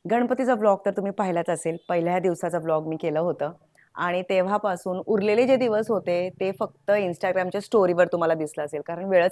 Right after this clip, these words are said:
नाही मिळाला व्लॉग करायला. पण शेवटच्या दिवसाचं म्हणजे विसर्जनाच्या दिवसाचं व्लॉग करायचं हे मी ठरवलंच होतं. म्हणून त्याचकरिता मंडळी आज आपण मस्त असा व्लॉग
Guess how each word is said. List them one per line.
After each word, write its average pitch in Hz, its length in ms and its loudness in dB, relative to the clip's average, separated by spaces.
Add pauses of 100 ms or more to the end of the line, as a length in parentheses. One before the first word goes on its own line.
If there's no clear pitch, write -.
नाही 214 120 0
मिळाला 165 240 0
व्लॉग 151 260 -2
करायला. 147 240 -8 (540)
पण 202 200 0 (400)
शेवटच्या 226 600 0
दिवसाचं 180 480 -2
म्हणजे 208 220 0
विसर्जनाच्या 196 600 -2
दिवसाचं 175 440 -4
व्लॉग 175 280 0 (120)
करायचं 214 460 4
हे 196 320 -8
मी 185 100 -4
ठरवलंच 170 460 0
होतं. 156 200 -2
म्हणून 175 440 -8
त्याचकरिता 180 520 -6
मंडळी 170 300 -4 (140)
आज 208 240 -4
आपण 185 240 -4
मस्त 208 240 -8
असा 208 140 -4
व्लॉग 185 220 -2